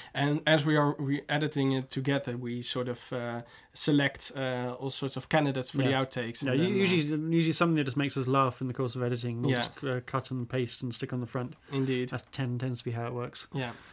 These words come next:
Speaker 2: We also have a follow-up from, uh, Stephen Wienemann. Uh, Steve got in touch too late for us to give him more than a brief shout-out last week,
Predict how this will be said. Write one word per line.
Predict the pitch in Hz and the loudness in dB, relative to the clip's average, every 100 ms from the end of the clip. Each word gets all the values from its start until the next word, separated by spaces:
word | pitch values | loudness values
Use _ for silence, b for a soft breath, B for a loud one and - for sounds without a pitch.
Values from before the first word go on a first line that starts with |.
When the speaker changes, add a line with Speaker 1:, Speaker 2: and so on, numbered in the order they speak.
| B | B
Speaker 2:
We | 165 | 10
also | 220 233 | 10 10
have | |
a | 214 | 4
follow-up | - 220 233 165 | 6 8 10 8
from, | - - 160 156 | 0 2 4 6
uh, | 156 156 | 6 6
Stephen | 147 - 202 185 175 143 | 2 2 2 4 2 2
Wienemann. | 175 190 147 123 110 104 _ - | 4 4 4 4 0 -6 _ -4
Uh, | 127 127 | 0 0
Steve | - - 214 180 - | 0 4 4 4 2
got | 156 | 2
in | 147 | 2
touch | 135 170 - - | 2 -2 -4 -8
too | - 185 | 2 4
late | 165 151 | 4 2
for | - | -6
us | 120 | -6
to | 127 | -4
give | 127 | -4
him | 120 | 0
more | 127 135 | 2 2
than | 127 | 2
a | 123 | 0
brief | 143 139 | 2 0
shout-out | - 127 117 131 160 | 0 -6 -4 -4 -4
last | 120 - | -8 -4
week, | 165 208 | -4 -4